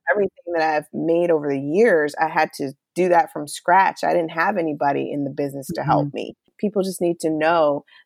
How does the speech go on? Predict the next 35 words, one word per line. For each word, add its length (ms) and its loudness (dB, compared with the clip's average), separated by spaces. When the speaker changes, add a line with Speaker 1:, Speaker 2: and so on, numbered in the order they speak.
Speaker 1:
that 200 4
it, 320 2
whatever 400 4
it 100 2
is, 420 2
the 120 -2
dream 320 2
that 140 -2
has 180 -8
been 160 -2
planted 520 -2
in 200 0
your 140 2
heart 560 2
is 140 -8
for 260 4
a 40 2
reason. 500 -2
We're 160 -4
all 300 4
uniquely 640 -2
gifted 460 0
in 200 -6
some 500 -2
sort 280 0
of 100 -6
way. 500 2
And 340 2
what 280 2
you 180 0
desire 800 2
is 360 0
possible. 580 0
It 180 2
might, 300 0